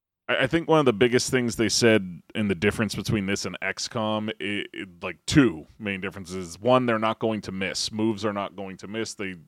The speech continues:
it's, I believe they described that because they're superheroes. Is Spider-Man really going to miss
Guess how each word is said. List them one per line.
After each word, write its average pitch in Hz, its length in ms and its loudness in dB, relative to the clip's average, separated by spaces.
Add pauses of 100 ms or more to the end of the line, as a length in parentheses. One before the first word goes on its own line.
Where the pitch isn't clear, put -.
(160)
it's, - 300 -12 (1160)
I 113 60 -4
believe 127 300 -2
they 143 120 0
described 117 460 -2
that 110 160 0
because 104 680 4
they're - 140 -2
superheroes. 120 1040 2
Is 113 140 -2
Spider-Man 107 640 2
really 101 320 0
going 92 320 -2
to 98 140 -10
miss - 500 -6